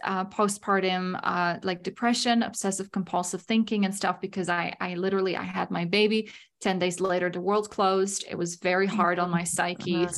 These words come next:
Speaker 1: to not be able to hand over my baby to somebody else, and just, like, that ongoing pressure, um, you know, of being, you know, one of the two people that were
Speaker 2: Mm-hmm.
Speaker 1: gonna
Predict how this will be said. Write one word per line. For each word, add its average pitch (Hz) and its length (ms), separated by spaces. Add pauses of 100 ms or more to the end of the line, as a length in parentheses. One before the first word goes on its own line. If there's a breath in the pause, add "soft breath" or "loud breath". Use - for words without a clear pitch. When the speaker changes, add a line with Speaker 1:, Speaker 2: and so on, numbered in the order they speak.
Speaker 1:
to 175 220 (440 soft breath)
not 208 220
be - 80
able 196 200
to 202 120
hand 190 300
over 185 260
my 180 160
baby 180 360
to - 100
somebody 180 440
else, 175 440
and 180 180
just, 180 240
like, 175 200
that - 220
ongoing 175 460
pressure, 170 800
um, 170 640 (180)
you 190 140
know, 170 140
of 170 120
being, 175 460 (500)
you 196 80
know, 170 160
one 175 260
of 170 120
the 175 100
two 175 260
people 175 440
that 175 120
were 175 240
Speaker 2:
Mm-hmm. 160 100
Speaker 1:
gonna 180 280